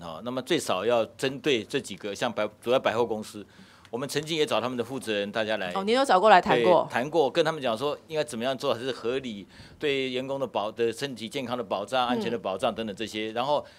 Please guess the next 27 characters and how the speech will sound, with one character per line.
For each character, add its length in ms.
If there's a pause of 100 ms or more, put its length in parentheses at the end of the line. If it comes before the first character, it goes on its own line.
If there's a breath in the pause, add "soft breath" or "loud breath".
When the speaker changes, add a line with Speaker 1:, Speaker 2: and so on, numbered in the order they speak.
Speaker 1:
这 120
些 100
不 160
合 180
理 120
的， 80
刚 120
才 160
空 240
柜 120
的 100
这 80
个 80
费 120
用 140
能 100
不 100
能 160
做 140
这 100
样 60
适 120
当 120
的 60
处 200
理？ 260
Speaker 2:
对。 260